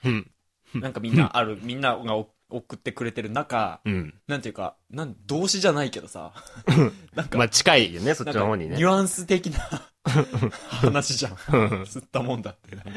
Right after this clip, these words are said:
Speaker 1: 名詞じゃないからね。
Speaker 2: そう、なんかこれっていうものじゃなくて、
Speaker 1: うん。
Speaker 2: なんか結構バフッとしてる感じが。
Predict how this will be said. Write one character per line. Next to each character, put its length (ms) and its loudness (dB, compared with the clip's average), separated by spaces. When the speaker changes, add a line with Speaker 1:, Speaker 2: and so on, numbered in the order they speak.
Speaker 1:
名 200 8
詞 140 0
じ 80 8
ゃ 100 10
な 140 8
い 60 4
か 60 -6
ら 100 -8
ね。 140 -18
Speaker 2:
そ 180 -10
う、 20 -8
な 100 -8
ん 40 -16
か 100 -20
こ 160 0
れ 80 8
っ 140 -2
て 100 -2
い 80 2
う 60 0
も 120 -6
の 80 -6
じ 80 -8
ゃ 60 -6
な 100 -8
く 80 -20
て、 300 -8
Speaker 1:
う 60 -6
ん。 260 -8
Speaker 2:
な 100 -4
ん 40 -10
か 120 -8
結 180 -2
構 80 -4
バ 200 0
フ 100 -10
ッ 20 -8
と 140 -8
し 60 -4
て 80 -6
る 60 -12
感 200 -12
じ 100 -18
が。 280 -12